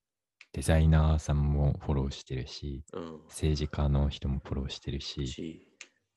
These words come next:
Speaker 1: うん。
Speaker 2: 経済もフォローしてるし、
Speaker 1: うん。
Speaker 2: テック系で言うと伊藤浄一とかも
Speaker 1: うん。
Speaker 2: フォローしてたりするし、っていうところはあるかな。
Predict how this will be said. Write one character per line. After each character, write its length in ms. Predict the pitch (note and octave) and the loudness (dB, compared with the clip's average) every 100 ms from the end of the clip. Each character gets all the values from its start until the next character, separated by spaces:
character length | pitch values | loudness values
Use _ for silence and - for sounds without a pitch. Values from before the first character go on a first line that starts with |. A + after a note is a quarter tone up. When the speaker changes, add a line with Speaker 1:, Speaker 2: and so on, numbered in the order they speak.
| - | -6
Speaker 1:
う 40 | |
ん。 260 | C#2 B1+ D2 | -4 -4 -6
Speaker 2:
経 300 | - G2 F2 | -4 -2 -2
済 300 | D#2+ D#2 D2+ | 0 -2 -4
も 360 | D2+ D#2 - - | -10 -18 -20 -8
フ 80 | E2 | -4
ォ 20 | |
ロ 100 | F2+ | -4
ー 40 | - | -8
し 60 | |
て 80 | - | -16
る 100 | - | -16
し、 440 | - D#3 A2+ E2 _ D#2 | -2 2 2 0 _ 6
Speaker 1:
う 40 | |
ん。 140 | D2 B1+ C#2+ - _ _ | 6 4 -4 -12 _ _
Speaker 2:
テ 120 | - G2+ | -6 -6
ッ 60 | - | -6
ク 160 | - | -8
系 220 | - F2 E2+ | 2 2 2
で 80 | |
言 180 | E2 D#2+ | -4 -8
う 40 | D2+ | -10
と 160 | - | -12
伊 80 | D#2 | -8
藤 160 | D#2+ D#2 | -6 -6
浄 160 | D#2 D2+ | -6 -8
一 140 | - | -8
と 120 | - | -12
か 100 | - | -12
も 160 | - - - _ _ _ _ - | -16 -20 -20 _ _ _ _ 6
Speaker 1:
う 60 | E2 | 8
ん。 340 | D2+ C#2+ C2+ | 8 6 2
Speaker 2:
フ 60 | C2+ | -4
ォ 20 | |
ロ 80 | C#2+ | -8
ー 80 | - | -10
し 40 | |
て 120 | - | -14
た 100 | - | -16
り 80 | - | -18
す 140 | - | -20
る 80 | - | -20
し、 340 | - - - - | -16 -14 -14 -18
っ 1900 | _ _ _ _ _ _ _ _ _ _ _ _ _ _ _ _ _ _ _ | _ _ _ _ _ _ _ _ _ _ _ _ _ _ _ _ _ _ _
て 100 | F#2 | -8
い 240 | F#2+ G#2 | -2 -2
う 60 | G2+ | -2
と 120 | G#2 | -6
こ 140 | G2+ G2 | -10 -4
ろ 520 | G2 F#2 F#2 F#2+ F#2+ | -2 0 -2 -4 -4
は 540 | E2+ D#2 D#2 - - | -6 -8 -10 -8 -4
あ 40 | E2 | -4
る 100 | D#2 | -6
か 160 | - | -8
な。 420 | D#2+ E2+ F2 E2+ | 0 2 2 0